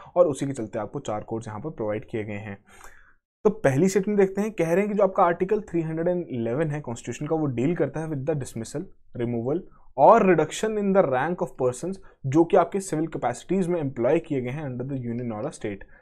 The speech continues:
सेकंड में कह रहे हैं जो आपका गवर्नमेंट सर्वे-, सर्वेंट रहेंगे, अगर उन्हें सस्पेंड किया गया है तो basically जो उन्हें कॉन्स्टिट्यूशनल गारंटी प्रोवाइड की गई है आर्टिकल तीन सौ ग्यारह में, तो वो बे-, वहाँ पर उसे क्लेम नहीं कर सकते।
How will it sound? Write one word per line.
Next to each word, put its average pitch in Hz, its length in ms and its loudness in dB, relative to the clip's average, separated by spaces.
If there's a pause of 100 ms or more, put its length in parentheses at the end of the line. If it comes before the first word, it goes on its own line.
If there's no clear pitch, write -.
(320)
सेकंड 214 300 6
में 240 100 4
कह 208 100 0
रहे 220 120 6
हैं 185 160 0
जो 151 140 4
आपका 165 220 2
गवर्नमेंट 151 340 0
सर्वे-, 147 300 -2 (140)
सर्वेंट 165 400 0
रहेंगे, 165 220 0
अगर 170 120 2
उन्हें 175 140 0
सस्पेंड 180 540 -2
किया 180 160 2
गया 151 200 0
है 175 140 -2 (400)
तो 180 60 4 (100)
basically 190 420 0
जो 208 140 0
उन्हें 214 240 2
कॉन्स्टिट्यूशनल 175 580 -2
गारंटी 170 420 2
प्रोवाइड 165 380 4
की 170 180 0
गई 151 140 -2
है 143 140 -4
आर्टिकल 143 420 0
तीन 139 180 -4
सौ 147 120 -4
ग्यारह 123 280 0
में, 107 160 -6 (360)
तो 180 80 6
वो 147 320 6
बे-, 160 180 -2 (100)
वहाँ 127 240 -2
पर 151 140 -2
उसे 139 180 -2
क्लेम 135 280 0
नहीं 123 260 -6
कर 110 120 -6
सकते। 104 340 -8